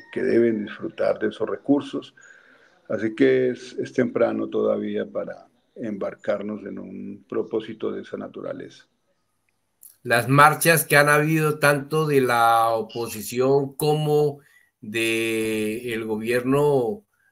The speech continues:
Speaker 2: nacional el primero de mayo, eh, ¿se puede, eh, equiparar a un pulso entre dos fuerzas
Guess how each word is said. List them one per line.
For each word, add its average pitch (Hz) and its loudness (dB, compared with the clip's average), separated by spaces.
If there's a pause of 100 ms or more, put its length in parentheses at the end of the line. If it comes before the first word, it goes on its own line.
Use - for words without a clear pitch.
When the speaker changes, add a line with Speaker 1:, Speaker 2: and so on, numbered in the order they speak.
(120)
Speaker 2:
nacional 117 2
el 117 -2
primero 127 0
de 123 -4
mayo, 131 4 (540)
eh, 107 -2 (1080)
¿se 120 -2
puede, 143 4 (300)
eh, 107 -2
equiparar 123 2
a 143 6
un 139 0
pulso 143 2 (420)
entre 110 -4
dos 131 0
fuerzas 139 2